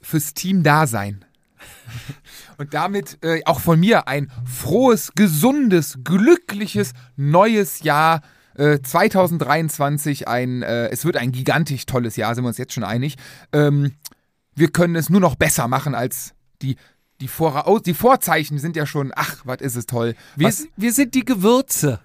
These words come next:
Speaker 1: Genau, wir
Speaker 2: Ne?
Speaker 1: sind das Salz in der Suppe.
Speaker 2: Wir streuen ab und zu mal ein bisschen Pfeffer, auch schon mal was Cayenne-Pfeffer oder Tabasco.
Speaker 1: Ja.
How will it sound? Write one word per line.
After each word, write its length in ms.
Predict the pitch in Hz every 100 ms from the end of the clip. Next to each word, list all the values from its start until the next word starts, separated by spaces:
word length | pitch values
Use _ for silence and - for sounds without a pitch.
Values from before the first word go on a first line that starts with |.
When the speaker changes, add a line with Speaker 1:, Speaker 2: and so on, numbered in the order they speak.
| _ 143
Speaker 1:
Genau, 420 | 254 330 339 311
wir 100 | 226
Speaker 2:
Ne? 40 | 254
Speaker 1:
sind 160 | 285
das 160 | 240 -
Salz 280 | 226 294 -
in 80 | 240
der 100 | 214
Suppe. 240 | 233 226
Speaker 2:
Wir 140 | 214
streuen 440 | 196 - 175 254 262
ab 200 | 254 -
und 160 | 196
zu 160 | - 262
mal 100 | 240
ein 100 | 214
bisschen 340 | 247 - 170
Pfeffer, 580 | 147 269 - 247 240 -
auch 120 | 208
schon 160 | - 190
mal 120 | 175
was 160 | 165 -
Cayenne-Pfeffer 680 | 165 185 247 - 220 - 208
oder 180 | 175 147
Tabasco. 680 | 156 147 220 - 190 196 196 180
Speaker 1:
Ja. 340 | 165 123